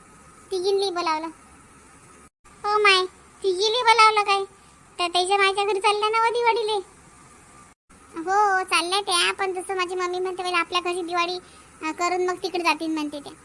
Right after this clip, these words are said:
मग तिघींनी बोलावलं. मग माझे बाबा येऊन राहिले आज,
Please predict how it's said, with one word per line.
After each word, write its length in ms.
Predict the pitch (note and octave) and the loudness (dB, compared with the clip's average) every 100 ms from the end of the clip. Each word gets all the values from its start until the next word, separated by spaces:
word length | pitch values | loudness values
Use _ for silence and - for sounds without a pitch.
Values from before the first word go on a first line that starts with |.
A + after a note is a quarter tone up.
| - - - - - | -20 -20 -20 -20 -14
मग 260 | D#4+ E4 E4+ | -8 -6 -4
तिघींनी 720 | E4 G4 G#4 G4+ G#4+ G#4 G4+ | -2 2 2 2 2 0 -2
बोलावलं. 380 | F4 D#4+ C4+ C#4+ | -2 -2 -2 -4
मग 160 | D#4 | -4
माझे 160 | E4 E4+ | -4 0
बाबा 240 | E4+ E4+ | 2 2
येऊन 160 | F4+ F#4+ | 2 2
राहिले 240 | F4+ E4+ | 0 2
आज, 200 | D#4+ D4+ | 2 0